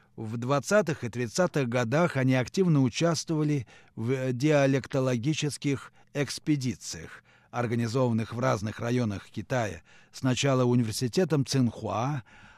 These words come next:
а затем Институтом истории и филологии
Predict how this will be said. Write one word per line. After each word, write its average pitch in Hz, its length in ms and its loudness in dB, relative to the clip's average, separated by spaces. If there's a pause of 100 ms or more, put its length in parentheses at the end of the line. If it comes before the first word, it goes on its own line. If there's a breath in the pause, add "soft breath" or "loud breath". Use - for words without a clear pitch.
(120)
а 131 160 2
затем 185 460 4
Институтом 143 800 0
истории 117 800 0
и 110 280 -2
филологии 131 880 -2